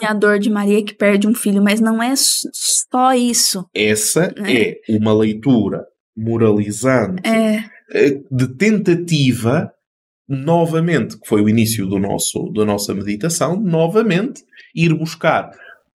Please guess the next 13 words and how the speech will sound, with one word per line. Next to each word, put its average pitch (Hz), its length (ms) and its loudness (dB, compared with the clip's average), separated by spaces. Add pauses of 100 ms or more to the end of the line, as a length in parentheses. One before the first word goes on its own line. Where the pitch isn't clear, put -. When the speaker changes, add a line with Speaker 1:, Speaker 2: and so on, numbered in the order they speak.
(140)
Speaker 1:
"Pobre 139 460 0
de 110 140 -14
Maria, 160 540 2
que - 100 -14
sofre 135 520 0
tanto, 131 340 -2
e 170 40 -6
eu 170 100 4
sofro 131 360 0
com 143 240 0
ela 135 240 2
por 135 200 -6
compaixão, 131 760 0